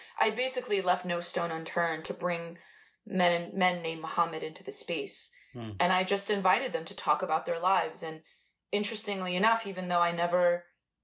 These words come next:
Speaker 1: necessarily prompted
Speaker 2: Mm-hmm.
Speaker 1: nine eleven as a conversation topic, I think it was the first time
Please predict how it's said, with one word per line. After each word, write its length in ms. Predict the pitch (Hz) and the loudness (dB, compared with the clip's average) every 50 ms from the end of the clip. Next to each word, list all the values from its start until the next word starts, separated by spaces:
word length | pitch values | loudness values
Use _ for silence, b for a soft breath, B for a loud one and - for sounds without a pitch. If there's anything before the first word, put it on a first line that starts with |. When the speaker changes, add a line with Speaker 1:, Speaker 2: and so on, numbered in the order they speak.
| _ _ _ _ _ _ _ - | _ _ _ _ _ _ _ -4
Speaker 1:
necessarily 1040 | 190 190 190 190 - - 175 - - - - 220 226 240 247 247 233 208 196 180 | 0 2 2 4 4 2 4 4 4 4 4 4 6 6 8 6 6 6 4 0
prompted 680 | 170 - - - 175 160 156 160 - - 156 156 - - - _ _ _ _ | -2 -6 -4 0 2 2 2 2 0 -4 -4 -4 -4 -8 -14 _ _ _ _
Speaker 2:
Mm-hmm. 320 | 139 123 113 123 123 160 190 | -4 -2 -2 -2 0 0 2
Speaker 1:
nine 220 | 185 175 170 170 | 2 2 2 2
eleven 440 | 165 160 160 170 180 185 180 180 170 | -2 0 2 4 4 4 2 0 -4
as 140 | 160 160 - | -6 -6 -6
a 60 | 151 | -8
conversation 800 | - - - 165 160 - 160 - - - 277 285 - - 208 180 | -8 -6 -4 -4 -4 -4 -4 0 2 2 2 2 2 0 -2 -4
topic, 440 | 175 - 165 160 160 - 170 160 - | -2 2 4 4 4 4 2 0 0
I 60 | 165 | -2
think 220 | 175 - 196 185 202 | -4 -4 0 0 0
it 80 | 180 | 0
was 100 | 175 180 | 0 -2
the 80 | - 175 | -4 -4
first 420 | 175 - - 175 175 175 - - | -4 0 2 4 4 4 2 0
time 580 | - - - 180 185 185 180 165 156 156 156 | 0 0 2 2 2 2 2 0 -4 -6 -12